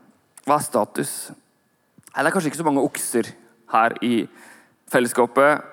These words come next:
men det er ikke så veldig vanskelig å oversette disse tre unnskyldningene inn i vår tid. Eh, oksen kan være jobben. Fem par okser som skal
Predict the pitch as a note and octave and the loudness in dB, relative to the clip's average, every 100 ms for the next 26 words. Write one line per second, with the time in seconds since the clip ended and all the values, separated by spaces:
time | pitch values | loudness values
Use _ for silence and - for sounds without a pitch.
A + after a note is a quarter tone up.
0 | - - - A3+ A3 G3 G3 F3 E3 - | -20 -4 0 0 0 2 4 4 2 2
1 | E3 C#3+ A#2 C3 C#3+ C#3 C3 D3+ A#2+ A#2 | 2 2 0 -4 -2 -2 0 2 4 2
2 | G#2+ - - _ _ _ _ C#3 B2+ C#3+ | -4 -16 -20 _ _ _ _ -2 0 0
3 | C3 C#3 D3 C#3 B2+ A#2 A#2 B2 B2 A#2+ | 0 2 2 2 4 2 2 2 0 -2
4 | - - _ _ _ _ _ _ _ _ | -16 -20 _ _ _ _ _ _ _ _
5 | _ - - - _ _ _ _ _ _ | _ -20 -20 -20 _ _ _ _ _ _
6 | _ _ - B1 - - - _ _ _ | _ _ -14 -12 -12 -14 -20 _ _ _
7 | _ _ - _ - F3+ - - D#3+ E3 | _ _ -20 _ -4 -2 -2 -8 -6 0
8 | C#3 A#2+ A2 G#2 - D3+ - - _ _ | 2 4 2 0 -4 -6 -18 -20 _ _
9 | _ _ _ - - C#3+ C#3+ C#3 C#3 C3+ | _ _ _ -20 -6 -4 -4 -2 0 -2
10 | - C#3 C#3 A#2 B2+ A#2+ | -6 -4 -6 -2 0 -2